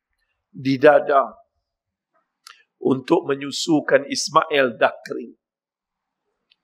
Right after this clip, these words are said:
Air pun dah tak ada. Maka berlarilah Hajar, Safa,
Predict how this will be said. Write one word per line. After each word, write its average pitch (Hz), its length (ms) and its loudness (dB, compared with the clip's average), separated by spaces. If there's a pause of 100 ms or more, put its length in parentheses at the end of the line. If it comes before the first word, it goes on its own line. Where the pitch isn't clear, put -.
(720)
Air 127 480 2
pun 120 240 -14
dah - 240 -20
tak 135 240 4
ada. - 160 -10 (1040)
Maka 139 320 4
berlarilah 156 800 2
Hajar, 160 560 2
Safa, - 880 -2